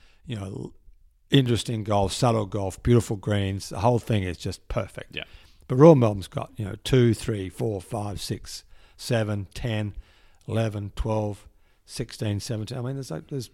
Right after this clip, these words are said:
Speaker 1: thirteen holes that are like, wow.
Speaker 2: Yeah.
Speaker 1: You know, and there's no course in Australia that comes close to that. And, and probably, probably Barnbougle and Cape Wickham get the closest. I mean, I haven't played Cape Wickham, but I've been there. They probably get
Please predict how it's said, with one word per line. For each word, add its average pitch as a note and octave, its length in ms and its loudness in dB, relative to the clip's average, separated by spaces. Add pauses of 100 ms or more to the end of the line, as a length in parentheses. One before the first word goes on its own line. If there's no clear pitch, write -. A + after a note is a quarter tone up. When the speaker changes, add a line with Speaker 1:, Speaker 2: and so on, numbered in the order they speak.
(100)
Speaker 1:
thirteen B2 480 -6
holes A#2 280 0
that G2+ 100 -4
are F2+ 60 -8
like, F#2 260 -8 (320)
wow. A2 360 -2
Speaker 2:
Yeah. - 160 -10 (400)
Speaker 1:
You B2+ 80 2
know, F#2+ 80 2
and B2+ 260 4
there's B2 140 6
no D3+ 180 12
course G#2+ 280 4
in F#2+ 60 -2
Australia G2 360 -2
that C3+ 80 -12
comes F#2+ 220 -8
close G#2 300 -6
to - 60 -10
that. - 120 -8
And, A#2 140 2 (220)
and A#2+ 160 0
probably, A#2+ 540 6 (440)
probably A2+ 300 2
Barnbougle G#2 640 4
and G2 140 -4
Cape - 220 -2
Wickham G#2 380 0
get - 160 -4
the - 80 -8
closest. G#2+ 360 -2
I G#2+ 60 0
mean, G2+ 160 -2
I G2+ 60 2
haven't F#2+ 240 -4
played G2 240 4
Cape G2 180 -2
Wickham, G2 260 -4
but G2 120 -4
I've - 80 -8
been G2 180 -6
there. G2+ 140 -8 (280)
They A#2+ 160 8
probably G#2+ 280 6
get G#2+ 200 -2